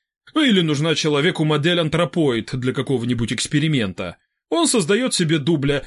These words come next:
безмозглого, безответного, только и умеющего, что ходить по потолку или принимать телепатемы, но зато уж умеющего хорошо.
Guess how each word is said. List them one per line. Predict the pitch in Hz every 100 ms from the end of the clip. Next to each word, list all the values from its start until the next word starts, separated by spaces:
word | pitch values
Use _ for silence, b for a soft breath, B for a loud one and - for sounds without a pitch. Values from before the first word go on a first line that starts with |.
| B
безмозглого, | 151 151 240 294 202 262 254 190
безответного, | 139 139 131 208 233 180 196 190 180 b b _
только | 277 254 254
и |
умеющего, | 240 220 208 196 - 190 180
что | - 175
ходить | 175 165 185 -
по | 175
потолку | 180 170 175 160 208
или | 165 147
принимать | 151 160 170 170 151
телепатемы, | - 156 151 156 170 165 160 B B B
но | 107 110
зато | 131 - 123
уж | 190 -
умеющего | 214 165 139 175 170
хорошо. | 180 190 185 - 85 -